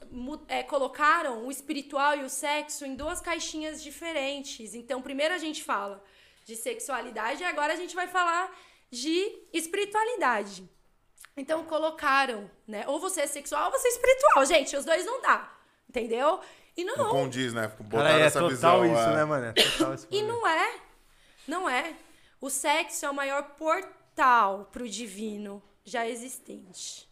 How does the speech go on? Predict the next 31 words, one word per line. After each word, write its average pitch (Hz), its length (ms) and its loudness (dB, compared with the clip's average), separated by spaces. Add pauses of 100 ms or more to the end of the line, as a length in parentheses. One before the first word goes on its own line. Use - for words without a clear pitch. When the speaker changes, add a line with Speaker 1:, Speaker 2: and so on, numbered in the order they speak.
(580)
Speaker 1:
É 220 60 -8
um 233 100 -4
portal. 240 880 0
Se - 120 -16
você 285 220 -6
souber 240 520 -4
fazer 220 280 -8
e 214 80 -8
canalizar 247 760 -2
ele 220 140 -6
de - 180 -6
forma 202 460 -4
positiva, 220 1040 -8 (340)
você 440 220 -2
vai 415 160 -4
ter 392 100 -6
acesso 370 500 -4
direto 320 340 -8
à 370 60 -10
fonte. 277 800 -16 (680)
Então, 294 520 -6
o 269 60 -10
Tantra, 294 760 -4 (220)
a - 80 -8
gente 254 260 -4
usa 302 220 -6
energia 277 480 -4
sexual, 240 1160 -2 (340)
mas 254 320 -2
não 381 440 0
só - 200 -4